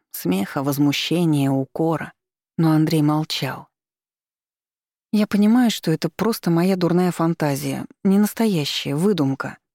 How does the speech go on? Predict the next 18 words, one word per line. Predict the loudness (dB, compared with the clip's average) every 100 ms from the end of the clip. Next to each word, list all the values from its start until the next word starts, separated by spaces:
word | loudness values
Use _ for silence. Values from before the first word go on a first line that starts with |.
| _ _ _ _ -8
поспешно | -8 -2 -4 0 0
заверила | 0 0 0 0 0
я | 0
мужчину. | 0 0 -2 -6 -8 -12 _ _ _ _ _ _ _ -4
«Просто» | 0 0 -2 -6 -6 -12 _ _ _ _ _ _ _ _ _ _ _ _
«Сон | -8 -2 0 0
тебя | 0 0
напугал?» | 0 -2 -2 -4 -6 -16 _ _ _ _ _ -18
Спокойно, | -6 -4 -2 0 2 2
ничем | 2 2 2 2
не | 2
выдав | 2 -2 -2
удивления, | -2 0 0 2 2
спросил | 0 -6 -6 -2 -2
Карпов. | -2 -6 -6 -14 -16 _ _ _ _ _ -2
«Да, | 0 0 -2 -6 _ -2
и | 2
очень». | 2 0 -4 -8